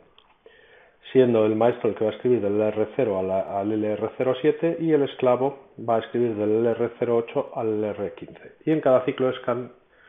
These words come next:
se van a intercambiar estas, estas áreas de, de comunicación. También existe la comunicación uno uno link, que es compartida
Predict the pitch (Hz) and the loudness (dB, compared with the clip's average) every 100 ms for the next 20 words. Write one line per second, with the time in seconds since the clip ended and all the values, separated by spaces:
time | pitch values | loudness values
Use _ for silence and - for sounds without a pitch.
0 | - - _ _ - 123 120 113 110 107 | -20 -20 _ _ 0 4 4 2 -2 -4
1 | 104 101 104 101 101 - 98 - - - | -6 -6 -6 -6 -6 -4 -4 -4 -14 -20
2 | - 107 - 95 95 85 82 82 82 80 | -18 -16 -12 -10 -8 -10 -10 -14 -14 -16
3 | 78 - _ _ _ _ _ _ _ _ | -18 -20 _ _ _ _ _ _ _ _
4 | - _ _ 104 - 90 90 85 - - | -20 _ _ -12 -10 -10 -12 -14 -14 -16
5 | - - _ _ _ _ _ _ _ _ | -20 -20 _ _ _ _ _ _ _ _
6 | - _ _ _ _ _ _ - 139 160 | -20 _ _ _ _ _ _ 2 6 6
7 | 147 151 156 139 113 110 113 113 113 107 | 6 2 0 2 2 2 0 0 0 2
8 | 143 123 117 110 104 117 160 143 - - | 2 2 -2 -2 -2 0 0 -2 -6 -18
9 | _ _ _ _ _ _ _ _ _ _ | _ _ _ _ _ _ _ _ _ _
10 | 135 120 117 - 107 98 101 - 123 117 | -2 0 -2 -4 -4 -4 -6 -2 0 0
11 | 104 92 | -2 -4